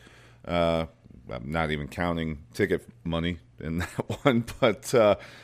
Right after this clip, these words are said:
what, twenty-two, twenty-three million for Bassey? Uh, let's call it twelve up front for Npat,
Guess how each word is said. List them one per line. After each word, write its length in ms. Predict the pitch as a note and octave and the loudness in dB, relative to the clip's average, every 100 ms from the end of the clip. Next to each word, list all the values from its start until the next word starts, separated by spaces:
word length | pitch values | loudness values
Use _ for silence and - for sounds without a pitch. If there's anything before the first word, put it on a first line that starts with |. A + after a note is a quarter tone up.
| - - | -18 2
what, 200 | G2+ - | 2 4
twenty-two, 1500 | B2 C3 B2+ B2+ B2+ B2+ B2 A#2+ - _ _ - E3 E3 D3 | 2 4 6 6 6 4 4 2 -2 _ _ 0 2 4 2
twenty-three 400 | D#3 C#3+ D3 C3+ | 0 0 2 2
million 340 | C#3 C#3+ C#3+ | 4 4 2
for 140 | C3 | 0
Bassey? 600 | G#2+ A#2+ B2+ - C3 C3+ - - - - - | 4 6 6 2 0 -2 -4 -12 -20 -20 -4
Uh, 360 | G#2 G2+ G2+ G2+ | 4 8 8 8
let's 240 | G2+ - | 4 2
call 260 | - A#2 F#2+ | 6 8 8
it 80 | |
twelve 400 | - A#2 A2+ A2+ | 4 6 8 10
up 180 | A2 - | 8 4
front 320 | A2 G#2+ - | 2 0 0
for 420 | - G2+ F#2 F2+ F2 | 0 2 4 0 0
Npat, 580 | F#2+ G2 G#2 G2+ G2 | 0 0 4 4 4